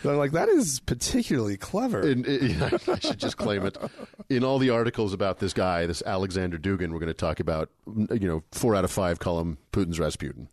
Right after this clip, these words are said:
Speaker 2: And,
Speaker 1: Oh.
Speaker 2: and there's reasons.
Speaker 1: <laughs>
Speaker 2: Um, so, uh, you know, Russian politics are pretty crazy right now, and,
Speaker 1: Mm-hmm.
Speaker 2: and in the,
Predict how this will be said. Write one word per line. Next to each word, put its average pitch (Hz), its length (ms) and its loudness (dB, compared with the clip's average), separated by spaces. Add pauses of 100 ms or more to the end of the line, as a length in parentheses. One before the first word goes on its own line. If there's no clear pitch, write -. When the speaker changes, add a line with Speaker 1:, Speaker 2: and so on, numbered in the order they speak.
(760)
Speaker 2:
And, 120 180 2
Speaker 1:
Oh. 123 120 4
Speaker 2:
and 139 260 0
there's 156 220 2
reasons. 175 540 2
Speaker 1:
<laughs> 175 40 4 (320)
Speaker 2:
Um, 104 480 -2 (240)
so, 165 420 2
uh, 143 480 2 (380)
you 90 180 -10
know, 117 240 -2 (160)
Russian 160 420 4
politics 123 640 2
are 98 60 0
pretty 101 280 0
crazy 90 380 2
right 82 240 2
now, 80 300 0
and, 90 160 2
Speaker 1:
Mm-hmm. 110 120 4
Speaker 2:
and 87 140 4
in 85 160 0
the, 85 120 -2